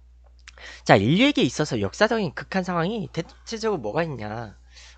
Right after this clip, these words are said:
<clears throat> 자, 일단 기근이 있어요. 기근은 보통 자연재해로 인해서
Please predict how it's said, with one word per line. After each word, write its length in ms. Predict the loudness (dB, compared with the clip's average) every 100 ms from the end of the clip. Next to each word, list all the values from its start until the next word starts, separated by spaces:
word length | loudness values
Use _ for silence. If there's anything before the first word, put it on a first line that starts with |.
| -10
<clears throat> 880 | -6 -6 0 0 0 -6 -16 -20 -6
자, 140 | 4 6
일단 240 | 6 2
기근이 340 | 0 0 0
있어요. 380 | -2 -6 -6 -6 -12 -20 -20 -20 -20 -20 -8
기근은 500 | -2 2 2 2 0
보통 440 | 0 0 -2 -4 -10 -20 -20 -20 -20 -20 -6
자연재해로 1120 | 2 4 4 2 -2 -2 0 0 -2 -2 -6
인해서 580 | -8 -12 -8 -8 -8